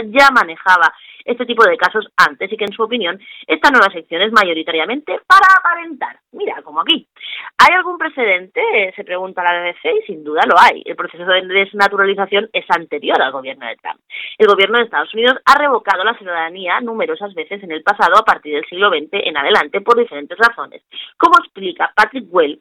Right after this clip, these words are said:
profesor en, de la Facultad de Derecho, La Ciudadanía. Décadas después, se creó una oficina de investigaciones especiales para indagar sobre estadounidenses que no habían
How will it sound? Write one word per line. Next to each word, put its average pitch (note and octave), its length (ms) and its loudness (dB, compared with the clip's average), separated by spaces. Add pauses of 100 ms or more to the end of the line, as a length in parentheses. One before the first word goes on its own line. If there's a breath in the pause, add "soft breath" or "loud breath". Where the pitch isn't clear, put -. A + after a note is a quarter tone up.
(100)
profesor B3+ 400 0
en, G3+ 320 -12
de G3 180 -2
la G3+ 100 2
Facultad G3 340 -2
de E3 160 4
Derecho, F3+ 340 -2
La F#3+ 240 0
Ciudadanía. G#2 500 -12 (500 loud breath)
Décadas C#3 360 -2
después, A3+ 400 2
se B3 100 -8
creó F#3 140 -4
una G#3 120 4
oficina A3+ 360 -4
de A#3+ 80 2
investigaciones G3 600 -6
especiales A3 500 -2
para B3+ 200 4
indagar D#4 400 4
sobre F#3 180 -10
estadounidenses F3 760 -4
que E3 100 -12
no F3 140 -6
habían A3 420 2